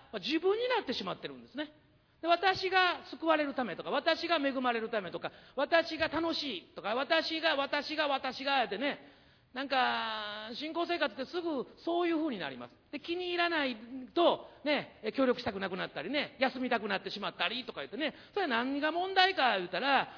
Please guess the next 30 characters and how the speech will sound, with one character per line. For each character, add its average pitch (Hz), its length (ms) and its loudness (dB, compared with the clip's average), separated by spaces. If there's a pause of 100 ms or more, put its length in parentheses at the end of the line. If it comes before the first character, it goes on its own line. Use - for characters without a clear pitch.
(100)
私 320 560 4
が 349 240 6
信 339 320 -4
仰 320 220 0
生 294 220 0
活 180 220 -4
の 175 140 -6
中 208 220 -6
心 214 260 -6
に 247 100 -2
な 190 140 0
っ - 40 -4
て 233 160 -2
し 240 120 -4
ま 226 140 2
う 202 60 0
か 156 100 -6
ら 120 80 -8
な 120 100 -20
ん - 20 -18
で 135 60 -20
す 247 80 -10
ね。 320 180 -4 (400)
で、 - 340 0
教 427 260 4
会 415 300 2
の 415 100 -2
中 262 240 -4
心 226 240 -8
は 202 180 -6